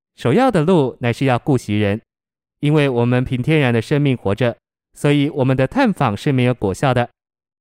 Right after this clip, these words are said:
顾惜人就是使人快乐、安慰人，叫人觉得你令他们愉快，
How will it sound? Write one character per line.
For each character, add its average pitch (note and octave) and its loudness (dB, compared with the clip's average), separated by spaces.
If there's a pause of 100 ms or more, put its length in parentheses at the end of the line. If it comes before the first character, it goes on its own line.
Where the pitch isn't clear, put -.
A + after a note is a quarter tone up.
(160)
顾 E3 2
惜 C#3 0
人 A#2+ 2
就 E3 -2
是 D#3 -2
使 A#2 -2
人 G#2 0
快 F3+ -2
乐、 A#2+ 0 (280)
安 B3+ 2
慰 B3+ 4
人， G#2+ -2 (280)
叫 E3 0
人 C3 2
觉 B2+ 0
得 B2 2
你 A2 0
令 A#2+ 0
他 A#2+ -4
们 G#2 0
愉 F#2 -4
快， B2+ -2